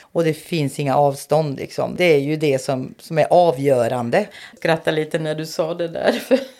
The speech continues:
Speaker 2: <laughs> men, att de står där. Men, nej, men det är bara att acceptera att vi, vi fattar inte, men
Speaker 1: Nej.
Speaker 2: lita på att vi vet att det fungerar.
Speaker 1: Mm.
Speaker 2: Och, och därför är det ju så kul när man får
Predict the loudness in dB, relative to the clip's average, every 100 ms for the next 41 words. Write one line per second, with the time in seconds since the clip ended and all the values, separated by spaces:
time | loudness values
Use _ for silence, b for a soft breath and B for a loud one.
0 | _ -12 -8 -6 -6 2 2 2 0 0
1 | -2 B B 2 2 -2 -2 -4 -4 -2
2 | 0 2 0 0 -2 -4 B -4 0 2
3 | 2 2 -2 -2 0 0 -2 -2 -2 -2
4 | -10 _ -10 -8 -6 -6 -6 -10 -10 -4
5 | -2 -2 -4 -4 -6 -10 -10 -6 -6 -4
6 | -6 -6 -8 -4 0 0 0 -2 -2 0
7 | 0 2 2 0 -4 B B B B _
8 | _ 4 6 8 6 4 0 0 4 4
9 | 4 -4 -4 -2 -2 -2 -4 -4 -4 -6
10 | -6 -8 -6 -4 -2 -2 -2 0 2 4
11 | 4 0 -4 B B -8 0 2 2 2
12 | 4 4 2 -4 -6 -12 -12 -4 -4 4
13 | 4 6 4 4 0 2 2 4 2